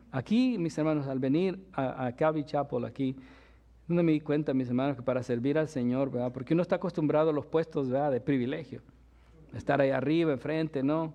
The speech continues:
¿Verdad? Pero, pero estar sirviendo allá, así, ¿verdad? Escondidas, detrás de las escenas, o limpiando, ¿verdad?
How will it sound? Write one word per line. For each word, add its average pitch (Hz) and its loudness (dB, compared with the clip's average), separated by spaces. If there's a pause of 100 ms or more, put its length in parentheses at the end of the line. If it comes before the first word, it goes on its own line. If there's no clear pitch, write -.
(140)
¿Verdad? 147 -4 (360)
Pero, 127 2 (380)
pero 120 0
estar 156 2
sirviendo 160 2
allá, 160 0
así, 160 -2
¿verdad? 139 0
Escondidas, 156 0 (560)
detrás 139 0
de 143 0
las 120 -6
escenas, 151 0 (460)
o 113 -4 (360)
limpiando, 147 0
¿verdad? 139 -4